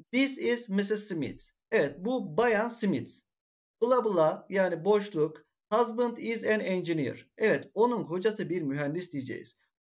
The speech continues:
Bayan Smith dediğimize göre Bayan Smith birinci aşama neydi? She. Onun demek için neyi kullanıyoruz?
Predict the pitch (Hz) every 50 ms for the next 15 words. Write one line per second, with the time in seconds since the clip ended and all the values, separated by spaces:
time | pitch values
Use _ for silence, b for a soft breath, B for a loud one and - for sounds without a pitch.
0 | _ - 151 165 202 226 262 277 277 - - 202 233 262 - - 190 180 180 185
1 | 185 185 185 180 185 220 208 180 180 175 156 131 113 110 - - 156 170 190 196
2 | 196 196 214 214 226 220 - 208 196 196 196 196 196 196 180 170 - 143 135 135
3 | - 175 202 214 185 175 202 226 240 233 b b b - - - 208 165 123 113
4 | - - _ _ _ _ _ _ _ _ - 135 165 214 247 247 233 226 202 196
5 | 190 190 - 170 156 151 - 208 226 226 202 208 185 175 170 156 151 147 139 151
6 | 190 226 226 - _